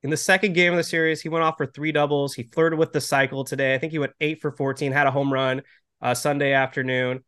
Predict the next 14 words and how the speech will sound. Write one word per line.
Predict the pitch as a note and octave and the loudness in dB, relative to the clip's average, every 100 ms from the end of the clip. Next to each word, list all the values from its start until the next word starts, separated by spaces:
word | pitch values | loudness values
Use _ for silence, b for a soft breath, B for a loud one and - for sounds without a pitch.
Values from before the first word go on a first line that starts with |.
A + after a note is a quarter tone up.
| _ _ _ _ | _ _ _ _
In | C#3 | -4
terms | G#3 G3 | -2 0
of | G3 | 0
the | C#3+ | 2
Dodgers' | C#3+ D3 D3 C3+ | 2 2 0 -8
short | - D3 C#3 | -6 -6 -4
list | C#3+ C#3+ - | -4 -4 -6
of | A#2+ | -4
guys | B2+ C3 C3+ B2 | 2 4 4 2
that | B2 | -2
they | B2 | -2
need | C3+ C3+ | -2 -2
to | B2+ | -2
re-sign, | B2 - B2+ B2+ B2 | -4 -2 0 2 0